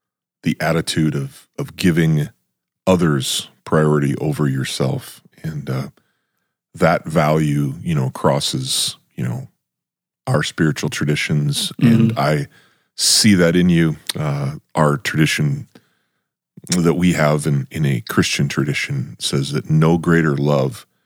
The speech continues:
Speaker 1: has any man than he would give his life for a friend. And, uh, you know, when I, when I read scripture, I've, I've, our scriptures are, you know, um, very,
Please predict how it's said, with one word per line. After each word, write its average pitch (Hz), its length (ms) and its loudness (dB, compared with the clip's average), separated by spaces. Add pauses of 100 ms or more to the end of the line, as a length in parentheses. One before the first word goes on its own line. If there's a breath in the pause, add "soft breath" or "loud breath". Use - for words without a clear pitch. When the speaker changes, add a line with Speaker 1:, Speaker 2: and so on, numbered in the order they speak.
(280)
Speaker 1:
has - 260 -4
any 90 180 2
man 69 420 0 (380)
than 76 100 0
he 76 120 -4
would - 160 -6
give 71 140 2
his 65 140 -4
life 64 400 -6 (120)
for - 180 -6
a - 40 -12
friend. - 320 -14 (1000)
And, 143 320 -6
uh, 131 300 -6 (440)
you 76 100 -8
know, 71 120 0
when 71 160 2
I, 78 400 2
when 78 180 -2
I 76 120 2
read 76 640 2
scripture, - 640 -2
I've, 67 200 -6 (880)
I've, 76 500 -2 (140)
our 82 140 4
scriptures 76 580 0
are, 67 280 -2
you 80 100 -8
know, 69 300 -6 (540)
um, - 220 -18 (540)
very, 85 400 4